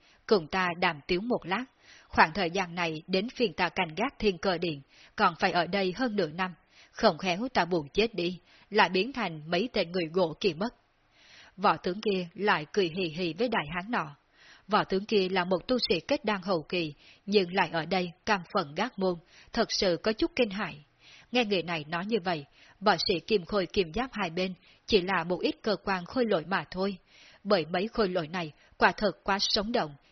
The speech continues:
nếu không phải do người này nói ra, bằng mắt thường không thể nào dễ dàng nhận thấy. Tu sĩ đại hán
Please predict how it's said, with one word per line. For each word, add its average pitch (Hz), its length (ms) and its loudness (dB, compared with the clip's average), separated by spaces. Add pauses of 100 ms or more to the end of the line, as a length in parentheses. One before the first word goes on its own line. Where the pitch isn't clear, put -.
(120)
nếu 202 220 2
không 262 200 -4
phải 160 220 -2
do 180 220 0
người 175 200 -2
này 175 220 2
nói 180 220 -2
ra, 214 100 0 (420)
bằng 202 220 0
mắt 311 160 -6
thường 185 240 0
không 247 220 -4
thể 233 140 0
nào 175 240 -2 (100)
dễ 190 120 2
dàng 170 300 -2
nhận 170 220 -4
thấy. 175 260 -6 (600)
Tu 208 140 6
sĩ 175 240 -2
đại 170 140 -2
hán 175 260 -6